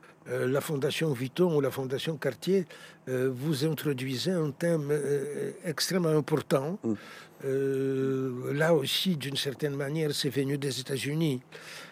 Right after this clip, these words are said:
Speaker 1: Euh, pendant très longtemps, euh, en France, euh,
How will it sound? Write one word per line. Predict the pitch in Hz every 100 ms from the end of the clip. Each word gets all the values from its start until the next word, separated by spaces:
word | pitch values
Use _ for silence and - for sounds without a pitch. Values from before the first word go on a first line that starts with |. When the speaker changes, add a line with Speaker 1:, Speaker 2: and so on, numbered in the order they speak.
| - 123
Speaker 1:
Euh, | 127 131 131 127 127 123 123 123 123 - - - -
pendant | 156 143 147
très | - 185
longtemps, | 175 135 151 151 220 202
euh, | 160 139 135 127 135 143 -
en | 127
France, | - 151 220 208 -
euh, | 139 131 131 120 123 127